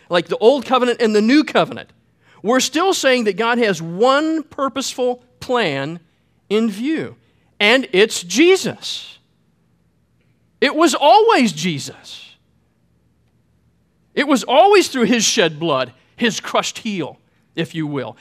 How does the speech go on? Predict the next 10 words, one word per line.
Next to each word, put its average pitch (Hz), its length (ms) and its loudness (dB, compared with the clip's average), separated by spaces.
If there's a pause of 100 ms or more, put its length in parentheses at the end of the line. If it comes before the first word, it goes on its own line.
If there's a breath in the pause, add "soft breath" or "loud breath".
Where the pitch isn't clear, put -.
It 269 100 -2
was 277 160 0
always 359 420 2
through 254 180 -4
his 220 200 0
resurrection, 170 720 -2 (220 soft breath)
his 254 200 -2
crushing 240 520 -2
Satan's 330 520 -6
head 131 380 -4